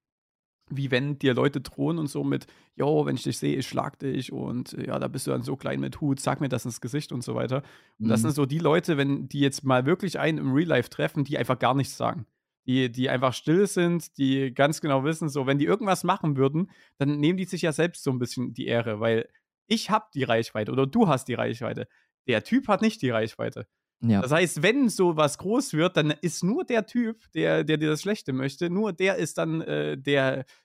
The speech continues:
Speaker 1: der Buhmann einfach. Und deswegen, äh, ja, sowas, sowas kannst du halt auch kaum noch ernst nehmen. Also ich nehme
Speaker 2: Ja.
Speaker 1: viele Sachen auch einfach gar nicht mehr ernst, ähm, wenn da Leute irgendwie drohen mit: „Ja, hier, da mache ich hier ein riesiges Zerstörungsvideo und du hast das gesagt und das gesagt.“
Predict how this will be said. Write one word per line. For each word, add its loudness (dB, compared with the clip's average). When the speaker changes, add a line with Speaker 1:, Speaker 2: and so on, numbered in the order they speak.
Speaker 1:
der 2
Buhmann 2
einfach. -6
Und -2
deswegen, -2
äh, -8
ja, -6
sowas, -4
sowas -8
kannst -6
du -6
halt -6
auch -10
kaum -6
noch -4
ernst -6
nehmen. -12
Also -6
ich 0
nehme 4
Speaker 2:
Ja. -10
Speaker 1:
viele 2
Sachen 0
auch 0
einfach -4
gar -4
nicht -6
mehr -6
ernst, -6
ähm, -4
wenn -6
da 2
Leute 0
irgendwie -2
drohen 0
mit: -2
„Ja, -14
hier, -10
da -8
mache -12
ich -14
hier -10
ein -12
riesiges -8
Zerstörungsvideo -8
und -10
du -10
hast -10
das -10
gesagt -14
und -14
das -12
gesagt.“ -12